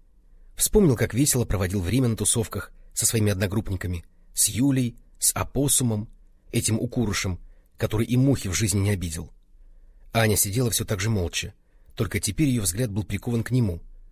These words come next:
а из глаз текли слёзы. «Что же я сделал?» прошептал Саша и перевёл взгляд на Вано, своего лучшего друга.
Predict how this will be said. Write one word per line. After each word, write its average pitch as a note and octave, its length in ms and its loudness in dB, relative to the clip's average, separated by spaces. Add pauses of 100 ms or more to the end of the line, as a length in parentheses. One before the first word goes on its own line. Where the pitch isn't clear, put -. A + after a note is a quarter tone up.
а G2+ 80 2
из F2 140 2
глаз A#2+ 320 0
текли - 240 -6
слёзы. F2 400 -4 (240)
«Что - 320 -2
же B2+ 120 2
я C#3+ 200 2
сделал?» G#2+ 600 0 (880)
прошептал F#2+ 380 0
Саша C3+ 340 2
и G2+ 160 -6
перевёл G#2+ 260 -2
взгляд G#2+ 280 -2
на G#2+ 80 -2
Вано, G2+ 300 -2 (320)
своего G2+ 280 0
лучшего G#2+ 320 -2
друга. F2+ 300 -6